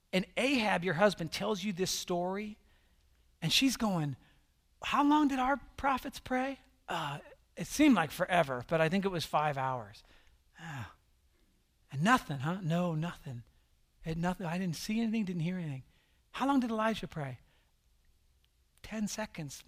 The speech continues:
max." And what happened? Everything was gone. You think Jezebel would go, "Whew, I made a big mistake," or, "We should follow that God." No,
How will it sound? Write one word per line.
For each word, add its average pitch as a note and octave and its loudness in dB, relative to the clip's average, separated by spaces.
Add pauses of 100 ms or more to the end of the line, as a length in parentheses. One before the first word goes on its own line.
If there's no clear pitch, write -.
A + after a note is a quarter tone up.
(180)
max." F3 -6 (500)
And G3+ 2
what A#3 6
happened? C4 2 (720)
Everything E3+ 0
was C#3 -2
gone. B2 -4 (800)
You C4+ 4
think D4 -2
Jezebel F3 0
would E3 0
go, D#3+ 2 (600)
"Whew, - -6 (920)
I G#3+ 6
made D#3+ 6
a C#3+ 0
big C3+ -4
mistake," C3 -10 (760)
or, A#2+ -10 (440)
"We F#3+ 6
should D#3+ 4
follow G3 10
that B3+ 6
God." A#2 4 (300)
No, D#3 0